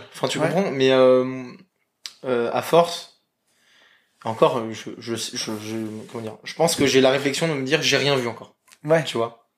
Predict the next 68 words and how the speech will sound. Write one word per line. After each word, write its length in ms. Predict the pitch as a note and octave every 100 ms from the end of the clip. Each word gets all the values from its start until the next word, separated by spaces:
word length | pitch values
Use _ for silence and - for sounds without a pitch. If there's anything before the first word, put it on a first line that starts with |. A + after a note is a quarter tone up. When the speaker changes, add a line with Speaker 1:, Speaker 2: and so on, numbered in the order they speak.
| _ D#3+
Speaker 2:
Non, 180 | E3
non, 100 | G#3+
Speaker 1:
Je, 60 | E3
Speaker 2:
mais 80 | C3+
Speaker 1:
je 100 | B2+
suis 120 | C#3
jeune, 220 | C#3+ F#3
j'ai 100 | D3
encore, 220 | C3 B2+ B2
j'ai, 120 | B2+
en 120 | B2+
vrai, 160 | C#3+ D3
j'ai 100 | A#2
pas, 140 | B2
j'ai 160 | A#2 B2
pas 100 | C#3+
beaucoup 140 | C#3+
Speaker 2:
Mm. 60 | D#3+
Speaker 1:
d'expérience, 320 | D3+ E3+ E3+ C3
donc 120 | B2
je, 100 | B2 A#2 - _
je 120 | - G3
sais, 220 | - G#3+
hein, 160 | F3+ E3
je, 160 | B2+ C3
je 140 | C3+
suis 160 | C#3 A#2
Speaker 2:
Ouais. 80 | -
Speaker 1:
au 20 |
courant. 300 | C#3+ E3+ - - - -
En 80 | B2+
vrai, 180 | B2+ D#3+
j'ai, 240 | C3 A#2
j'ai 160 | G#2 A2
pas 140 | B2+
vu 140 | A#2 A2
grand 140 | A2
chose. 260 | A2 - _
Donc, 180 | A#2 A2
euh, 120 | G#2+ G2+ F#2 - - - -
euh, 220 | A#2+ A#2 A#2
je 120 | C3+
me 60 |
réjouis 400 | C#3+ D#3+ D3+ F3+
à 20 | D#3+
la 120 | C#3+
fois 240 | - D#3+
de, 340 | C3+ B2+ C3 B2
du 100 | B2
futur, 360 | B2+ D3+ G3 - - _ -
de 120 | A#2
me 100 | A#2+
dire, 200 | B2 C#3
Speaker 2:
Ouais. 160 | B2+ B2
Speaker 1:
euh, 80 | A#2
j'ai 120 | B2
envie 160 | B2+ B2+
d'exp-, 260 | B2+ - B2+
j'ai, 360 | A#2+ B2 B2+
du 100 | B2+
coup, 140 | B2 C3+
j'ai 80 |
envie 160 | B2+ B2
de 100 | A#2+
faire 180 | A#2 B2+
encore 280 | B2+ A2+ -
plein 260 | D3+ D3+
d'opérations. 560 | C#3 C3 B2 A#2 E3+